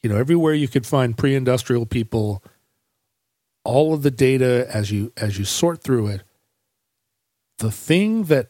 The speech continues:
united people around the world and that,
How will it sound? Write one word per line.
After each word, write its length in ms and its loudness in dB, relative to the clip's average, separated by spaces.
united 760 0
people 600 -4
around 380 0
the 120 2
world 380 2
and 220 -2
that, 200 0